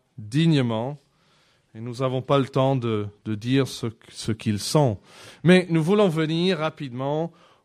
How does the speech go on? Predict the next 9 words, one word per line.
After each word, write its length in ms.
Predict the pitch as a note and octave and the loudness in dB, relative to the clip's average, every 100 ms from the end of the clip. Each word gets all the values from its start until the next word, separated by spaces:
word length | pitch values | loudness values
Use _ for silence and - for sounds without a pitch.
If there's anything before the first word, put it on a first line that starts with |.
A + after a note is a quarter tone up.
| _ | _
au 60 | A#2 | 0
quatrième 680 | - G3+ G3+ C#3 B2 A#2+ C3 | 8 8 8 0 0 0 -2
aujourd'hui. 600 | B2+ C#3 B2 G#2 G2+ G#2+ _ _ _ _ _ _ | -2 -4 -4 -6 -8 -10 _ _ _ _ _ _
Comment, 600 | - A3+ G#3+ C3 G2 G#2+ _ _ _ _ - | 6 8 8 6 2 -6 _ _ _ _ -10
donc, 340 | A2 F#2+ G2 - _ - | -8 -6 -10 -16 _ -8
manger 760 | A2 C3+ C#3+ B2+ C#3 C#3 D3 - _ _ _ _ - | -2 0 0 -2 -2 -2 -4 -10 _ _ _ _ -8
et 100 | C3 | -6
boire 720 | G#2+ A2 A2+ A2+ A2+ A2+ _ _ _ _ _ _ _ | -4 -2 -2 0 -2 -6 _ _ _ _ _ _ _
dignement ? 640 | G2 A2 A#2+ A2+ G2 F2 D#2 | -8 -2 0 0 -2 -6 -12